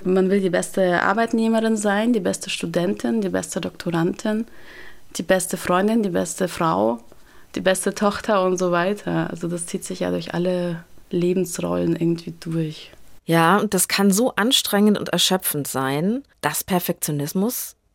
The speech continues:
Speaker 2: wirklich gefährlich werden kann. Selina hat es in die Kompletterschöpfung getrieben.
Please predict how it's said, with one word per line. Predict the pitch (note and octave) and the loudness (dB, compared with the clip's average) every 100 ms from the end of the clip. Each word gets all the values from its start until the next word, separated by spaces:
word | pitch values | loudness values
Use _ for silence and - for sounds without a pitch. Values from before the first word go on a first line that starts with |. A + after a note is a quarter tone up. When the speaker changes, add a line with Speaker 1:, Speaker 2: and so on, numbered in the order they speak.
| _ - | _ -2
Speaker 2:
wirklich | F#3+ G3+ - | -2 -2 -6
gefährlich | F3 C4 C#4+ F#3+ | 2 4 4 2
werden | C3+ - - | -2 -4 -8
kann. | - - F#3 - - - - - | -10 -10 -12 -14 -20 -20 -16 -6
Selina | - F#3 A#3 D4+ B3+ - | -2 0 2 2 0 0
hat | G#3 B3+ - | 0 0 -2
es | - G#3 - - - | 0 0 0 -6 0
in | F#3+ | 2
die | F#3+ | 2
Kompletterschöpfung | F#3+ F#3 - E3+ - D3 D3+ D3 C#3+ C3 | 0 -4 0 0 0 -6 -6 -6 -8 -8
getrieben. | - - - - | -10 -10 -10 -10